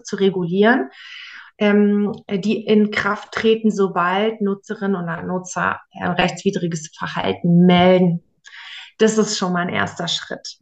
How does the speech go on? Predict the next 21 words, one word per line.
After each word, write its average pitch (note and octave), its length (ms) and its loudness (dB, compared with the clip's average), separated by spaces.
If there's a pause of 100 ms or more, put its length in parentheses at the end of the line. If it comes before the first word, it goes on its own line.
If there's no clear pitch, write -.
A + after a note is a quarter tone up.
(120)
Auch F#3 160 -2
da, F3+ 460 4
äh, F3+ 300 -2
war F3 120 0
das - 180 -10
ein E3 120 -6
hartes F3 380 -8
Ringen C#4+ 240 2
um C4+ 140 4
dieses A#3 320 -2
Gesetz, G#3+ 520 0
weil F3 280 -6
eben F3 400 -6
das D#3+ 280 -10
ganze F3 320 -6
Thema E3+ 420 -2
Meinungsfreiheit F#3 920 -2
auch A3+ 220 0
geschützt B3+ 480 -2
werden A#3 280 6
muss. A#3+ 300 4